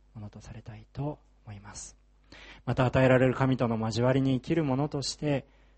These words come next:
様々な問題の最中にあって、主が、主があなたを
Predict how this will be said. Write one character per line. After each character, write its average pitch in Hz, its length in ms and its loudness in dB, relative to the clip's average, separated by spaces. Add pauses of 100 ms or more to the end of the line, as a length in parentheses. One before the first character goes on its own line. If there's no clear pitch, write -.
様 123 400 -10
々 160 260 -6
な 147 120 -4
問 127 200 -2
題 127 140 -2
の 123 100 -6
最 120 200 -12
中 127 200 -6
に 110 100 -8
あ 104 60 -10
っ - 40 -20
て、 - 320 -20 (440)
主 - 260 -6
が、 156 280 -6 (1300)
主 - 340 -14
が 147 260 -8 (760)
あ 110 80 -10
な 101 140 -6
た 101 160 -10
を 127 240 -4